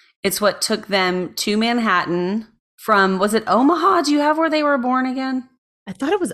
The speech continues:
Speaker 2: Oklahoma,
Speaker 1: Or
Speaker 2: but I'll look.
Speaker 1: Dakota. I don't even know. Somewhere not Manhattan.
Speaker 2: Let's see. Vancouver,
Speaker 1: Uh,
Speaker 2: British Columbia.
Speaker 1: No way. Canada?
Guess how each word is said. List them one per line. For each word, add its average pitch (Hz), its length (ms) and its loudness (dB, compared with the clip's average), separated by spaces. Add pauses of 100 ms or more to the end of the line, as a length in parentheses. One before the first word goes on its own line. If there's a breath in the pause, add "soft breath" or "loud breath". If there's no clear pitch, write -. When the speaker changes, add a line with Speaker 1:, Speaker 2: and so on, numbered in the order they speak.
Speaker 2:
Oklahoma, 180 460 -2
Speaker 1:
Or 202 100 0
Speaker 2:
but 190 180 0
I'll 196 60 0
look. 147 240 -4
Speaker 1:
Dakota. 180 580 -2
I 196 80 -2
don't 277 140 -4
even 180 240 -2
know. - 300 -8
Somewhere 247 460 0
not 180 520 0 (420)
Manhattan. 160 680 -2 (400)
Speaker 2:
Let's 175 220 -12
see. 151 440 -6 (220)
Vancouver, 214 580 2
Speaker 1:
Uh, - 100 -14
Speaker 2:
British 226 240 0
Columbia. 165 580 -2 (420)
Speaker 1:
No 453 280 2
way. 240 480 0
Canada? 302 320 -2